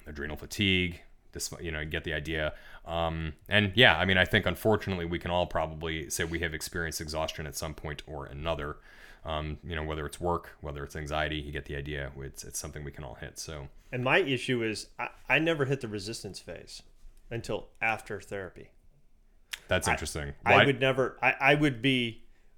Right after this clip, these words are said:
Speaker 2: ramped up and I would keep myself medicated <laughs>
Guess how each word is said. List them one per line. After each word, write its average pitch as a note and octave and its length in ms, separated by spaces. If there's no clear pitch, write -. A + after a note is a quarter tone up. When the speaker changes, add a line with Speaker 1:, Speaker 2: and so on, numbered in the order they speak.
Speaker 2:
ramped C#3+ 500
up A2+ 380
and A2+ 160
I A2+ 80
would A2 200
keep D3+ 180
myself B2 600
medicated B2+ 800
<laughs> - 200